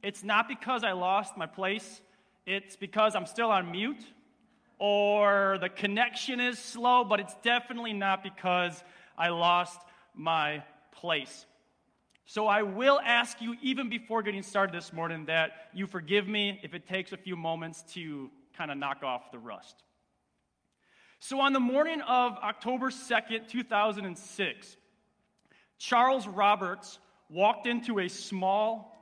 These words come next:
one-room Amish schoolhouse in Lancaster County, Pennsylvania. He ordered all of the young Amish girls to stand in front of the chalkboard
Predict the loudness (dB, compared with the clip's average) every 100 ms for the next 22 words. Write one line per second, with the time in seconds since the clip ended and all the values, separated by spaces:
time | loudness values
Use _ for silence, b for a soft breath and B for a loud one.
0 | -20 -4 4 4 4 0 0 0 -2 -6
1 | -6 -2 -2 -2 -8 -12 -6 -4 0 0
2 | -2 -6 -10 -6 -6 -6 -4 -6 -6 -14
3 | -6 -4 -4 -8 -10 -12 -12 -14 -14 -16
4 | -18 _ _ _ _ _ _ _ _ B
5 | B B B -4 0 2 2 2 0 4
6 | 6 6 4 4 2 -6 -2 2 4 2
7 | 0 0 0 -4 -6 -2 0 -2 -6 -16
8 | B B _ -8 -4 -2 -4 -6 -10 -20
9 | _ _ _ -20 -14 -2 0 0 -2 -2
10 | -2 -2 -6 4 4 4 -4 -6